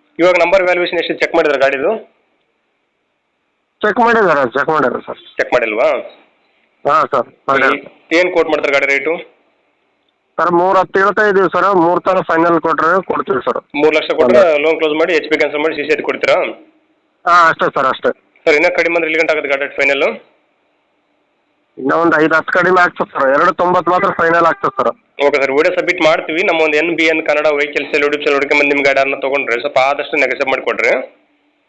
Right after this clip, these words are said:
Speaker 2: ಓಕೆ ಸರ್, ಓಕೆ ಸರ್, ಓಕೆ.
Speaker 1: ಓಕೆ, ಓಕೆ, thank you ಸರ್.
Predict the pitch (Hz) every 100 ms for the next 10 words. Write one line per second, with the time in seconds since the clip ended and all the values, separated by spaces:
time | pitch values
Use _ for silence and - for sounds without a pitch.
0 | - 139 190 190 143 131 131 131 127 -
1 | 117 123 123 107 - - 113 - 139 131
2 | 113 107 -